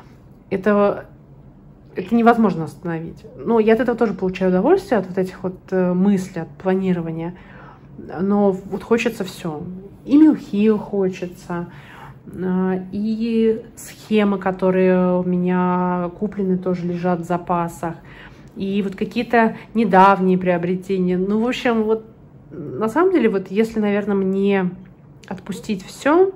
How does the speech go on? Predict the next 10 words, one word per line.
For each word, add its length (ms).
то 80
я 180
бы 100
сейчас 500
поначинала 720
еще 460
минимум, 680
ну, 340
сюжетов 560
десять. 540